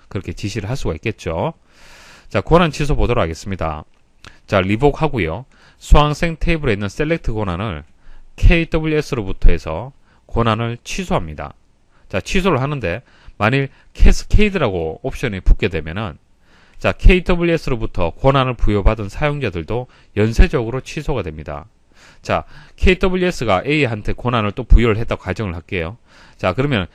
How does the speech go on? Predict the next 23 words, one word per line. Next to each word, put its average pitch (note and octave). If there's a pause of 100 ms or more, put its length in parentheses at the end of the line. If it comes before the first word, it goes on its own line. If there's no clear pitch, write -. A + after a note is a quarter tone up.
(220)
어, F2
여기서 A#2+
리복했어요. A2
케이더블유에스를. A#2 (360)
그러면 A#2+
캐스케이드가 E3+
많이 G2+
붙어 -
있으면은 G2 (300)
이 D3+
사람도 D#3
연쇄적으로 F#2 (720)
취소가 D#3+
되는 D#2+
겁니다. D#2 (320)
커밋과 D#3+
롤백 G#2
보겠습니다. F2 (400)
자, A2+
커밋은 D3+
트랜지션에 D#3
성공했을 D3+
경우 A2